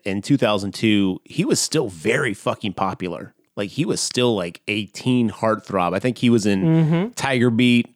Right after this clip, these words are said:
Speaker 1: and Teen and Seventeen Mag-, you know, like, all those magazines that John has a subscription to.
Speaker 2: Fuck yeah, I do.
Speaker 1: <laughs> You gotta keep up with the trends, or else how do we know what slaps? Oh, real quick,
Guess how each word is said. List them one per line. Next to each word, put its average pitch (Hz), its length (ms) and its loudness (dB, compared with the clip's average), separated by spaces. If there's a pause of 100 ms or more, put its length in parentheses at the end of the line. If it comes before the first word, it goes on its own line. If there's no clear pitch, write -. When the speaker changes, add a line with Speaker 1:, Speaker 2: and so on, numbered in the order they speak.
(160)
Speaker 1:
and 98 280 -2
Teen 120 560 4
and 90 220 0
Seventeen 117 720 2
Mag-, 110 240 2
you 113 60 2
know, 110 100 2
like, 98 160 0
all 104 160 2
those 98 380 0 (360)
magazines 101 520 0
that 95 80 -2
John 95 260 0
has 98 140 -2
a 90 60 -4
subscription - 540 -2
to. 90 260 0 (100)
Speaker 2:
Fuck 170 240 0
yeah, 170 140 6
I 156 100 4
do. 139 240 0 (240)
Speaker 1:
<laughs> - 1080 -2 (1120)
You 120 100 4
gotta 131 200 2
keep 139 240 2
up 147 160 4
with 135 80 0
the 135 60 4
trends, 131 340 2
or 117 60 6
else 110 120 2
how 123 140 0
do 127 60 0
we 127 60 2
know 123 120 4
what 110 180 2
slaps? 123 480 -2
Oh, 160 320 2 (200)
real 170 200 6
quick, 147 420 0